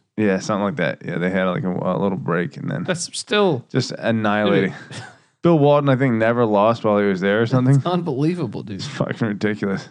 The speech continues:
Speaker 2: Um, but that gets me on to our, uh, before we go into week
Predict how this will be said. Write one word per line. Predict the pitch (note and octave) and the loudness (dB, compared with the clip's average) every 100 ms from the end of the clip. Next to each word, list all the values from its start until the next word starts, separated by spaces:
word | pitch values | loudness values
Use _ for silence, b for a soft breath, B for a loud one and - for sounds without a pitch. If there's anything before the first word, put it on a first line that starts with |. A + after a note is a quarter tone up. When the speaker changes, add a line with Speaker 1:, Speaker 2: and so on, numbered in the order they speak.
| _ | _
Speaker 2:
Um, | - C#3+ D3 C#3+ C3+ A#2+ _ _ _ _ _ _ _ _ _ _ | -2 0 2 2 0 -2 _ _ _ _ _ _ _ _ _ _
but | - D#3 C#3 - _ _ _ | 0 0 0 -4 _ _ _
that | - G3+ | -4 0
gets | C4+ - | 0 0
me | B3 G#3 | 2 4
on | A#3+ A3+ F3 | 2 0 0
to | - E3 D#3 - | 2 2 2 2
our, | D#3 D3+ | 0 2
uh, | D3+ D3+ C#3+ | 2 2 0
before | C3+ D#3+ G3+ | -2 -2 0
we | F3+ | 0
go | D#3+ D#3+ | 2 4
into | D3+ C3+ | 4 0
week | D#3 F3 - | -2 -6 -10